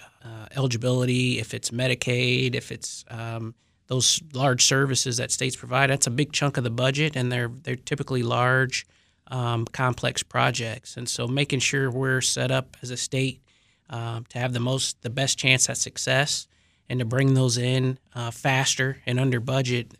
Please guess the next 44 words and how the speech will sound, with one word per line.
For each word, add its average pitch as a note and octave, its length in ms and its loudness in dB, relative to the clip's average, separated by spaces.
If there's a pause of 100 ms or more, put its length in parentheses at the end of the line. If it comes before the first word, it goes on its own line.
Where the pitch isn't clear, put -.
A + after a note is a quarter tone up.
(160)
is A#2 260 -10
in A#2+ 200 -6
to, - 160 -6
to C3+ 320 -4
our A#2+ 100 2
best A#2+ 320 0
interest. A#2 480 -4
And A#2+ 100 -8
so A#2+ 220 -6
we've C#3 220 -2
put D3+ 240 -4
some A#2+ 220 -6 (340)
concerted C#3+ 500 2
efforts C3 420 -4
around A#2+ 460 -2 (460)
being D3 200 6
in B2 100 4
front C3+ 260 -2
of A#2+ 40 2
those A#2 180 0
projects A#2 680 -4
and A#2+ 100 -6
making B2 280 -4
sure A#2+ 320 -2
we're, B2 380 -6 (360)
we're B2+ 140 4
running B2+ 260 6
those B2 300 2
through B2 340 -4
a, A#2+ 260 -8 (100)
a, A#2+ 220 -8 (120)
a A#2 40 -4
rigor C3 460 6 (480)
that, A#2+ 380 0
um, A#2 460 -4 (440)
is, B2 200 -6
is - 140 -6
kinda C3 240 2
just B2 220 2
the A#2 80 0
next B2+ 320 -2
level A#2+ 280 -2
approach B2 560 -4
on, A#2 360 -6